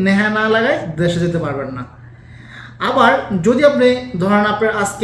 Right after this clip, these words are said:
একামা করছে, আজকে থেকে এক বছরের ভিতরে যদি আপনি মালগি দিয়ে আজকে একামা করছে, এক বছরের ভিতরে যদি আপনি চান এই মালগিটা ক্যান্সেল করতে, চাইলে টাকা পয়সা খরচ করে করতে পারবেন। But দুই বছর, তিন বছর, চার বছর এগুলো কিন্তু হচ্ছে না ভাই এই মুহূর্তে। যেটা বলতেছিলাম, তাহলে আপনার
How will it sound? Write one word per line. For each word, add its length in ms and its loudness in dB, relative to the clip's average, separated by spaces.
একামা 320 -2
করছে, 260 0
আজকে 300 -6
থেকে 200 2
এক 160 -2
বছরের 340 0
ভিতরে 260 2
যদি 200 2
আপনি 160 -2
মালগি 300 2
দিয়ে 120 2
আজকে 220 -4
একামা 280 -2
করছে, 220 -4
এক 140 -2
বছরের 320 -2
ভিতরে 240 2
যদি 140 0
আপনি 200 -2
চান 140 0
এই 140 2
মালগিটা 380 2
ক্যান্সেল 360 -2
করতে, 260 -4
চাইলে 240 -2
টাকা 180 -4
পয়সা 200 -6
খরচ 200 -10
করে 160 -10
করতে 220 -10
পারবেন। 220 -10
But 120 0
দুই 160 2
বছর, 280 0
তিন 180 2
বছর, 280 0
চার 180 -2
বছর 220 -4
এগুলো 180 -2
কিন্তু 200 -2
হচ্ছে 280 -6
না 100 -8
ভাই 180 -8
এই 100 -6
মুহূর্তে। 280 -12
যেটা 220 4
বলতেছিলাম, 420 0
তাহলে 280 2
আপনার 160 2